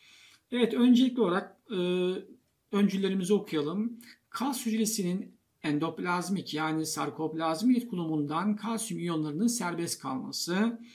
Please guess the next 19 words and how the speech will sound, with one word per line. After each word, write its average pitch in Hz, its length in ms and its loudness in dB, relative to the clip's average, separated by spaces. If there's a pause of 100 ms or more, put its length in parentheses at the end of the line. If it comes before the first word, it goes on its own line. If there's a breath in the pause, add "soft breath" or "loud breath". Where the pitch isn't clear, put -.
(380 loud breath)
miyozin 226 360 6
aktin 233 340 2
filamentlerin 214 640 0
A 190 260 -2
T 180 120 -8
P 240 140 -4
kullanarak 185 560 -4
birbiri 156 200 0
üzerinden 147 420 -2
kayması, 143 840 -2 (580 loud breath)
kas 247 300 -2
hücresinde 254 380 2
oluşan 214 460 2
depolarizasyonun 180 960 -2
kas 214 340 -6
hücresi 170 480 -4
zarı 147 260 0
boyunca 143 360 -2
yayılması, 214 960 0